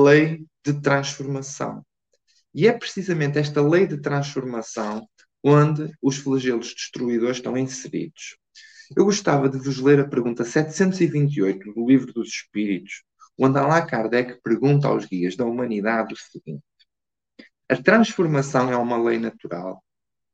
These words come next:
E os espíritos respondem: É necessário que tudo se extinga para que renasça e regenere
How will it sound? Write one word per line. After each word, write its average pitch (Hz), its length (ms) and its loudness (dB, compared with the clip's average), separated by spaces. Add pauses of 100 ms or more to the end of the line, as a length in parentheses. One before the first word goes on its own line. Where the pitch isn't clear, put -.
E 151 80 4
os 143 120 6
espíritos 131 500 0
respondem: 98 720 -6 (600)
É 160 120 6
necessário 156 840 4
que 147 120 -12
tudo 170 220 -2
se 151 140 -6
extinga 147 640 0 (460)
para 139 220 8
que 131 140 -4
renasça 139 800 0 (160)
e 135 120 2
regenere 127 720 2